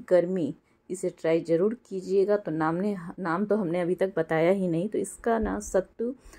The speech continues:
और आम से बना हुआ ये शरबत है, जो एकदम लाजवाब है, पूरी गर्मी में राहत पहुंचाता है, गर्मियों की जान और शान है।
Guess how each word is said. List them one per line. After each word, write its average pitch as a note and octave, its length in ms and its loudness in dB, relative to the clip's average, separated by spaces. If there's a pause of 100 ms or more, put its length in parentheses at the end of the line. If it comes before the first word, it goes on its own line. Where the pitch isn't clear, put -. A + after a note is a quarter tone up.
(180)
और D#3+ 260 2
आम F3 220 0
से G#3 160 -2
बना E3+ 180 0
हुआ F3 100 0
ये E3+ 120 0
शरबत E3+ 460 0
है, F3 100 2
जो E3+ 120 -4
एकदम E3+ 360 -4
लाजवाब D#3+ 600 0
है, F#3 160 -2
पूरी G#3 400 -6
गर्मी F3 340 0
में E3 180 -2
राहत E3+ 380 -4
पहुंचाता E3+ 520 -8
है, F3+ 140 -2
गर्मियों E3 380 -2
की D#3+ 220 -8
जान E3 280 -4
और E3 180 -4
शान E3+ 380 -6
है। F#3+ 240 -10